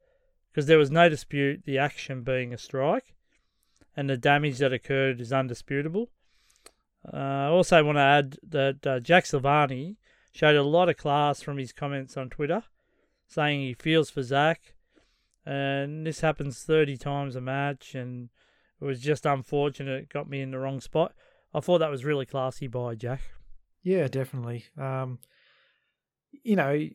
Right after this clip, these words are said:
Speaker 2: if you're playing footy, you know it's a contact sport, and, um, to have Jack Silvagni come out and say, "Look, you know, it's, yes, the, the injuries occurred, but it's not like there was any malice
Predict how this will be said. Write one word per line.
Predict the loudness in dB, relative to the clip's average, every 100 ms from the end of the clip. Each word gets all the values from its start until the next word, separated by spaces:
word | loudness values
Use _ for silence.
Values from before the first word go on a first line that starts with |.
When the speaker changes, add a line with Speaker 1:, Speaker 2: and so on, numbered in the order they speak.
| _
Speaker 2:
if | -8 0
you're | 4 4
playing | 0 -2 0 0
footy, | -2 -2
you | 0
know | 0 -2
it's | -4
a |
contact | -6 -6 -4 -6 -8
sport, | -6 -4 -6 -8 -12
and, | -10 -8 -8 -10 -12 -12 -12
um, | -10 -10 -10 -12
to | -8
have | -4 -4 -6 -16
Jack | -4 -4
Silvagni | -4 -8 -6 -8
come | -8 -8 -6
out | -8
and | -10 -12 -14
say, | -12 -6
"Look, | -4 -4 -8 _ _ -12
you | -8
know, | -8 -8
it's, | -10 -12 -14 -20 -20 _ -4
yes, | 0 0 -4 -12 -12
the, | -6 -4 -4
the | -6 -6
injuries | -6 -6 -8 -8
occurred, | -8 -6 -4 -4
but | -8 -10
it's | -14 -16 -20 -10
not | -6
like | -6 -8
there | -8
was | -6 -6
any | -6
malice | -6 -4 -4 -6 -10 -16